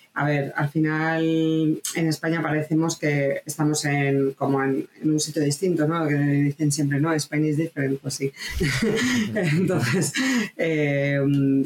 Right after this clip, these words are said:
aquí también es, tenemos un sector financiero muy bancarizado, la gente está mu-, en mucho en las oficinas bancarias que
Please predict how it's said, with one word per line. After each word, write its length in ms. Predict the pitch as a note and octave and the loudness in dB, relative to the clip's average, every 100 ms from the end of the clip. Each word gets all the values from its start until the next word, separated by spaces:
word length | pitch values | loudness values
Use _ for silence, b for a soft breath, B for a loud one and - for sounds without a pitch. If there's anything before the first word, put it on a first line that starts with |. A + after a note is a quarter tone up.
| - _ | -4 _
aquí 1000 | - D3 C#3+ D#3 D#3 D#3+ D#3 D#3 D#3 D#3 | -6 -4 -2 0 2 4 2 2 2 0
también 320 | D3+ D3 D#3 | 0 0 2
es, 260 | D#3+ D3 - - | 0 -2 -6 -10
tenemos 360 | - D#3 E3 D#3 | -2 0 0 0
un 120 | D#3+ | 0
sector 440 | D3+ D3+ - D#3 D3+ | 0 -4 -2 -4 0
financiero 520 | D#3 D3+ D3 E3+ D3+ | 0 0 0 0 2
muy 120 | D3+ | 2
bancarizado, 800 | D3 D3 C3+ C#3 C#3+ F#3 D#3+ D3+ | 2 0 0 -2 -2 -2 0 0
la 140 | C#3+ | -2
gente 220 | - D3+ | 0 -2
está 300 | D3 - D3+ - B - - | -2 -4 -6 -6 B -8 0
mu-, 200 | D3+ D3+ | 2 2
en 240 | - D3+ | 0 0
mucho 240 | D#3 D3 | 0 0
en 60 | D3+ | -2
las 100 | D3 | -2
oficinas 380 | C#3 C#3+ D3 C#3 | -4 -2 0 0
bancarias 480 | C#3 C#3+ D#3 D#3 - | -2 0 0 -2 -2
que 300 | D3+ C3+ | -2 -4